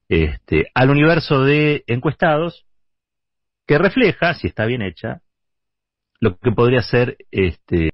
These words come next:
eh, la composición social, eh, socioeconómica y sociocultural del país, ¿no? Esta es una encuesta de analogías, la que les voy a, a contar.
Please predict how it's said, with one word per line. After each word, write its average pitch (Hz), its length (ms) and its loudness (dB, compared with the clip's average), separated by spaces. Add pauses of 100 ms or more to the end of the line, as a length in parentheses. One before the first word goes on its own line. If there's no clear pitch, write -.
(100)
eh, 78 520 -4
la 92 220 -2
composición 101 640 -2
social, 90 580 -2 (220)
eh, 101 220 -6
socioeconómica 85 800 0
y 76 60 2
sociocultural 80 560 0
del 71 140 -2
país, 87 340 2
¿no? - 140 -18 (1800)
Esta - 280 0
es 120 120 -2
una 113 140 0
encuesta 120 260 0
de 104 60 4
analogías, 95 580 2
la 80 140 0
que 80 120 -2
les 76 120 0
voy 87 180 2
a, 76 360 0
a 73 180 -4
contar. 127 720 0